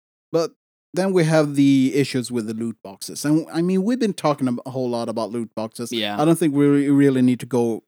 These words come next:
Speaker 1: into it
Speaker 2: No,
Speaker 1: that
Speaker 2: we, we,
Speaker 1: much.
Speaker 2: we can <laughs> refer to, uh, earlier.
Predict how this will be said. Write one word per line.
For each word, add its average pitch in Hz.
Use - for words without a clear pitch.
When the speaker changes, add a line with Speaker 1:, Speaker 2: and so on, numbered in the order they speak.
Speaker 1:
into 117
it 113
Speaker 2:
No, 156
Speaker 1:
that 160
Speaker 2:
we, 139
we, 113
Speaker 1:
much. -
Speaker 2:
we 139
can 156
<laughs> 151
refer 151
to, 139
uh, 127
earlier. 110